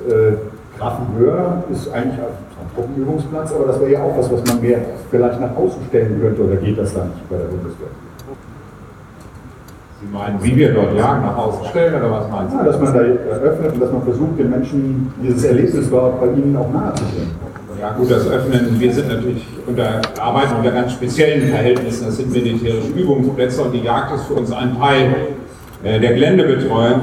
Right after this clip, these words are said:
Speaker 2: Insofern da besteht keine Möglichkeit, wegen der prioritären Zweckbestimmung das zu öffnen. Das ist kein Jagdpark,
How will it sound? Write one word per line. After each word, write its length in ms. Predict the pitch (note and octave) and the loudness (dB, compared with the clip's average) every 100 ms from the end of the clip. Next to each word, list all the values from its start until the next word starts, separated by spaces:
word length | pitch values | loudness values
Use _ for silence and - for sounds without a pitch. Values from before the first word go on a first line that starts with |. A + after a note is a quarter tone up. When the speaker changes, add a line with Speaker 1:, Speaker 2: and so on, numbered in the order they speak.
| B2+ | 0
Speaker 2:
Insofern 600 | B2+ A2+ C3 B2 C3 A#2 A2+ | 0 0 -2 -2 -2 0 2
da 220 | A#2+ A#2+ | 2 2
besteht 480 | A#2+ A#2 B2 A#2 B2 | 0 0 -2 -2 0
keine 240 | B2 B2 | 2 2
Möglichkeit, 640 | A#2+ B2 B2 A#2+ A#2+ A2+ - | 4 2 2 0 0 -2 2
wegen 260 | A#2+ B2 B2 | 4 4 2
der 120 | A2 | 0
prioritären 760 | G#2 - G#2+ G#2 - G#2+ G2+ G2+ | -2 -2 0 0 0 -2 -4 -4
Zweckbestimmung 680 | B2 B2 - - A2+ G#2 G2 | -4 -4 -2 -4 -2 -2 -2
das 240 | G#2+ - | -4 -2
zu 60 | D3 | 0
öffnen. 400 | - C3+ A#2 A2 | 0 0 -2 -4
Das 180 | A2+ A#2 | -4 -4
ist 240 | B2 - | -6 -6
kein 220 | A#2+ G#2+ | -4 -2
Jagdpark, 800 | G#2+ A2+ G#2 - - G#2 - - | 0 2 0 -2 -2 0 0 -4